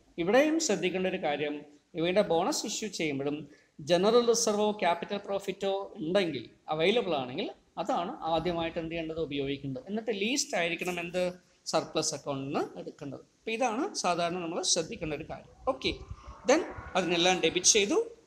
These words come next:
എന്നിട്ട് എന്ത് ചെയ്തു? bonus to shareholders account അല്ലെങ്കിൽ bonus dividend account credit ചെയ്തു. ഇതാണ് ഒന്നാമത്തെ entry. ഇനി ഈ entry ഉപയോഗിച്ച് ഇത് bonus കൊടുക്കാൻ വേണ്ടി തീരുമാനിക്കുമ്പോൾ ഉള്ള എൻട്രിയാണ്. When the company decides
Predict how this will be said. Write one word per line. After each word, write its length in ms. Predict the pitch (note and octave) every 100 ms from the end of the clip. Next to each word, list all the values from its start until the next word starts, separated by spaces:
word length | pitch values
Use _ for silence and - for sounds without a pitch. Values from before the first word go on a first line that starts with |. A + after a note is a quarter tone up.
| _ F3
എന്നിട്ട് 240 | F3+ F3+
എന്ത് 160 | F3+ F3+
ചെയ്തു? 340 | F#3 F3+ - -
bonus 220 | D3+ E3 E3+
to 180 | -
shareholders 520 | F3+ F3 D#3 D#3+ D#3 D#3+
account 400 | - D#3 D3 C#3
അല്ലെങ്കിൽ 460 | D#3 F3 D#4+ - -
bonus 320 | E3 D#3+ D#3+ -
dividend 280 | D#3 D3+ C#3+
account 320 | C#3 C#3 -
credit 320 | - F3+ E3+
ചെയ്തു. 200 | - D#3
ഇതാണ് 420 | - - G3 A#3 A#3
ഒന്നാമത്തെ 500 | A3 A3 A3 G#3+ F#3
entry. 320 | D3+ C#3 - _ _
ഇനി 440 | F#3+ C#4+ G4+ - -
ഈ 80 | A3
entry 580 | B3+ G#3+ G#3+ A#3+ A#3+ -
ഉപയോഗിച്ച് 520 | F3 F#3 F3+ D3+ B2+ - -
ഇത് 240 | F3+ C#4+ -
bonus 340 | D#3+ E3+ A3+ A#3+
കൊടുക്കാൻ 320 | A3 G#3+ A3
വേണ്ടി 160 | A3+ G#3+
തീരുമാനിക്കുമ്പോൾ 840 | - C4 C4 B3 A#3+ A#3+ A#3 A3+
ഉള്ള 260 | E3+ D4 -
എൻട്രിയാണ്. 420 | E3 D3 B2+ A#2
When 240 | - D3+ C#4+ A#4 - _ _ _ _ _ -
the 40 | E3
company 380 | D#3+ D#3 F3 F3+
decides 440 | D#3+ E3 E3+